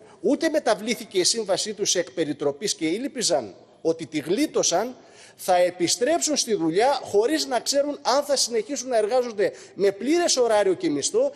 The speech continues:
ή αν θα βρεθούν αντιμέτωποι με το δωράκι της κυβέρνησης προς εργοδότες, αυτό της μείωσης του μισθού κατά πενήντα τοις εκατό. Απαιτούν μάλιστα οι ξενοδόχοι να δουλεύουν όποτε τους συμφέρει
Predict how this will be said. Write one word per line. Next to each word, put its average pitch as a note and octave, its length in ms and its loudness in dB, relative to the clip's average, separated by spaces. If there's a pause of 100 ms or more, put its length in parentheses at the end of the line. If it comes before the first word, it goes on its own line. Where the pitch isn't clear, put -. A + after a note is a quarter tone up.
(160)
ή B3+ 140 0
αν D#4 120 2
θα C#4 120 0
βρεθούν B3+ 360 -4
αντιμέτωποι C#4 760 -2
με G#3+ 120 -2
το G3 140 0
δωράκι F#3+ 440 2
της - 160 -4
κυβέρνησης D#3+ 400 -2
προς D3 220 -4
εργοδότες, A3+ 680 -2 (320)
αυτό G#3+ 280 0
της F3+ 220 -2
μείωσης A3+ 480 0
του F#3 120 -4
μισθού E3 300 -2
κατά F#3+ 220 -2
πενήντα F#3+ 380 -2
τοις F3 120 0
εκατό. D#3+ 500 0 (220)
Απαιτούν F3 460 0
μάλιστα C4+ 420 0
οι F#3 60 0
ξενοδόχοι G3 540 -2
να A#3+ 140 0
δουλεύουν A#3+ 480 0
όποτε D#4+ 460 2
τους F3+ 180 -6
συμφέρει G#3+ 540 0